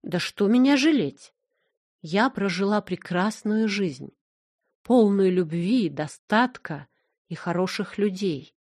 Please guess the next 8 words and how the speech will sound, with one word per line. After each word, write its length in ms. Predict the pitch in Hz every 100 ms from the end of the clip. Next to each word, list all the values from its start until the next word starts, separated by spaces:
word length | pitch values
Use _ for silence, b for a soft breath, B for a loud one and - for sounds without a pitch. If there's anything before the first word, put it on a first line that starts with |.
| _ _ _ _ _ -
Да, 340 | 165 240 330
в 60 | 240
жизни 420 | 196 277 254 247
мне 200 | 233 240
встречались 840 | - 220 - 233 214 208 - - _ _ -
преимущественно 1080 | 190 196 175 202 285 - 240 - 214 196
хорошие 800 | 190 190 185 214 185 - 156 151
люди. 520 | 151 165 160 131 135